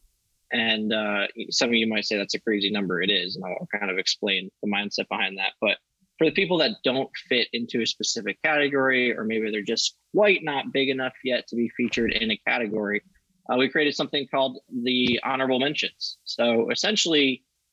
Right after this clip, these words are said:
one of our biggest goals with the Gundies, while we want it to be an award ceremony, while we wanna highlight the top creators, the up and comers,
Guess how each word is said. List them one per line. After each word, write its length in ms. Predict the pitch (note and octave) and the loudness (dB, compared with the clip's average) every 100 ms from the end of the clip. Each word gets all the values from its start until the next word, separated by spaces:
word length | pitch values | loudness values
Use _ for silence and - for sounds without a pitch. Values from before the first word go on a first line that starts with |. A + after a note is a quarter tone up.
| _ _ - | _ _ -4
one 120 | C#3 | 2
of 100 | D3+ | 4
our 100 | C#3+ | 4
biggest 420 | B2 B2+ B2+ A#2+ | 4 2 2 0
goals 260 | B2 B2 A#2 | -2 -2 0
with 140 | A#2+ - | -2 -2
the 140 | G#2+ | 0
Gundies, 460 | A#2+ A#2 A2+ A2 G#2+ | 2 2 2 2 2
while 280 | C#3 D#3 D3+ | 4 4 4
we 80 | |
want 200 | C#3+ C#3+ | 4 2
it 80 | C#3 | 0
to 100 | C#3+ | -2
be 160 | C3+ C#3 | 2 2
an 80 | B2+ | 2
award 380 | B2 B2+ B2+ | 2 4 2
ceremony, 440 | - B2+ A#2+ A#2 A2+ | 2 0 2 2 2
while 280 | A2+ B2 C3 | 2 2 2
we 80 | |
wanna 180 | C3 B2+ A#2 A#2+ | 0 -2 0 0
highlight 300 | B2 B2 A#2 - | 2 2 0 -4
the 80 | A2+ - | -8 0
top 200 | C3 - | 0 0
creators, 480 | C3+ B2 A#2 A#2+ A2 | 0 2 4 2 0
the 100 | - | 0
up 140 | B2+ - | -2 -2
and 160 | B2 | -2
comers, 360 | B2 A#2+ A#2 - | -2 0 -2 -2